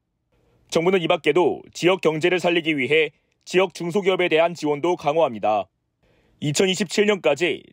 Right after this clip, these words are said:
지역 성장을 주도할 중소기업 삼백 개를 육성합니다. 또 삼백 개의 성장 프로젝트 사례를 만들고 백 개 이상의 지역 협업 모델도 발굴할 계획입니다. 한편 통행료 부담을 낮추기 위해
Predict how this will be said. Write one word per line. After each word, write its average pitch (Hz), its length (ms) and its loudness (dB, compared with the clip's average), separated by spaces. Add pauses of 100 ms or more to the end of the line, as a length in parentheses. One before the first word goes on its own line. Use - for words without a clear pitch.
지역 180 280 0
성장을 190 420 2
주도할 175 380 2
중소기업 156 640 -4
삼백 202 400 -4
개를 170 240 -2
육성합니다. 113 680 -2 (720)
또 175 360 0
삼백 202 440 -2
개의 185 220 2
성장 208 400 -2
프로젝트 208 440 -4
사례를 185 320 -4
만들고 135 580 -2 (340)
백 156 200 -2
개 190 120 0
이상의 165 540 -4
지역 175 320 -2
협업 208 200 0
모델도 170 400 0
발굴할 156 460 0
계획입니다. 107 640 -4 (720)
한편 160 580 0
통행료 202 380 2
부담을 170 320 0
낮추기 147 400 -2
위해 156 320 0